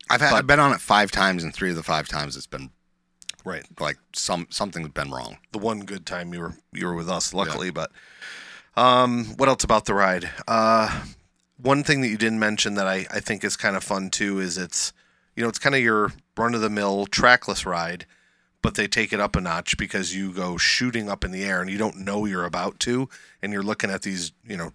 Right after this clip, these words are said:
Speaker 2: giant A T A T walkers, and all of a sudden you just shoot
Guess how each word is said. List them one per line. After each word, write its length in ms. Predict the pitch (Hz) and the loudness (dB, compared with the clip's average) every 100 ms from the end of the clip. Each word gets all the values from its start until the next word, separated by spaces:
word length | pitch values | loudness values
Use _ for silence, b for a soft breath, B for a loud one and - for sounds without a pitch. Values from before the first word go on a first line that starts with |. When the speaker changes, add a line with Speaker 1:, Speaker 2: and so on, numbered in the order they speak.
| - | -2
Speaker 2:
giant 320 | 98 92 87 | -2 -2 -6
A 160 | 107 104 | -6 -6
T 260 | - 98 | -4 -4
A 40 | 101 | -4
T 160 | 98 | -4
walkers, 640 | 87 92 98 - 87 85 - B B B | -2 2 2 2 0 -2 -6 B B B
and 80 | 101 | 0
all 100 | 98 | 0
of 60 | |
a 40 | 92 | -2
sudden 300 | 110 98 98 | -2 -2 -4
you 180 | 90 | -8
just 220 | 80 85 - | -8 -6 -4
shoot 400 | - - 127 | 0 0 0